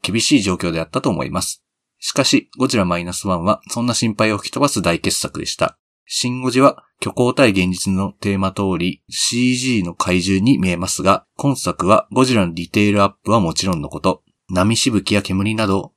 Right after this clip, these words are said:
ゴジラの周辺環境の描画も非常に緻密で、人物合成も自然であり、まさにその場にゴジラが存在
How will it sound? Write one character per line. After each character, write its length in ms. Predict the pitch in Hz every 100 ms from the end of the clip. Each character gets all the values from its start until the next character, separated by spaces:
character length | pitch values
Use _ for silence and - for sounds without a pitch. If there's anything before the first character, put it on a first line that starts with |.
| -
ゴ 120 | 127
ジ 120 | 135
ラ 80 | 110
の 80 | 85
周 240 | - 107
辺 180 | 110 110
環 200 | 123 110
境 200 | - 82
の 200 | 82 90 - 85
描 240 | 87 90
画 120 | 92
も 160 | 98 101 _
非 220 | - -
常 260 | 101 120 117
に 120 | 117
緻 160 | - 104
密 200 | 95 101
で、 180 | 120 - _
人 240 | 101 107 127
物 220 | 131 -
合 180 | 131 113
成 160 | 92
も 60 | 85
自 180 | 80 87
然 220 | 90 92
で 80 | 98
あ 40 |
り、 160 | 82 - _
ま 100 | 120
さ 120 | 113
に 100 | 101
そ 160 | - 104
の 80 | 104
場 100 | 113
に 140 | 107
ゴ 100 | 117
ジ 100 | 113
ラ 60 | 90
が 100 | 85
存 220 | 101 95
在 220 | 95